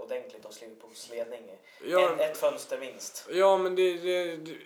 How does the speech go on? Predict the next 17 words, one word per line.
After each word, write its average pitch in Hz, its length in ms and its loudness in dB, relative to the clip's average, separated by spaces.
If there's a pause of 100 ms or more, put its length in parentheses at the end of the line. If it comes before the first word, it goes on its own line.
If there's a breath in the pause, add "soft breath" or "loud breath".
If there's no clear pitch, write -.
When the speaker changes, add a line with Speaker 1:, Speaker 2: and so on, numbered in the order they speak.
(140)
Speaker 2:
jag 180 220 -2
tycker 185 260 0
ändå, 175 140 -2
man 175 160 -2
har 180 120 0
ändå 170 180 0
hört 170 320 2
att 170 120 -10
Hazard 160 440 2
är 147 160 0
öppnat 160 440 -2
för 147 240 2
att 139 100 0
lämna 139 320 -2
tidigare. 147 680 -2
Speaker 1:
Ja, 143 160 -2
ja, 175 60 -4